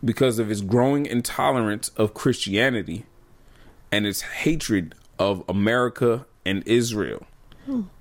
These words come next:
Speaker 1: calling the two the Great Satan and the Little Satan, respectively. Again, <laughs> this is something I'm not gonna get into. We're not getting into all that. We're just talking about Egypt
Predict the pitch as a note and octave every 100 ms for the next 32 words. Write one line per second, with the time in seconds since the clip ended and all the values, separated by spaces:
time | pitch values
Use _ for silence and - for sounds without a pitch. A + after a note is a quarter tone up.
0 | - - C3+ A#2 A#2+ A#2+ G#2 F#2+ - E3+
1 | C#3+ G#2+ G2+ - - - G#2 F2 B2 D3+
2 | - D#3+ C#3+ E3 D#3 D#3 - - - -
3 | - - - C3 B2 A#2 B2 D3+ B2+ -
4 | G#2+ G2 A2 A2 - - G#2+ - D#3 C#3+
5 | - G2 D#2+ - - - - - - -
6 | - - - - - - - - B2+ A2+
7 | E3+ G3 G#2 - - - C3 C3+ C3 -
8 | A2+ A#2+ - - - - - G#3+ G3 E3+
9 | - - - D#4 G#3 F3+ G3 - C#3+ C#3+
10 | C3+ C3 C3+ B2 C3 D3 C3 - F#2+ -
11 | - - - C3+ E3 D#3 C3 D#3 D#3 D3
12 | - G2+ G#2+ E2 - - - - - -
13 | - - - - - A2+ C#3+ D3+ D3 D#3+
14 | C3+ C#3 C3 B2 A#2+ C3+ C#3 A2+ A2+ -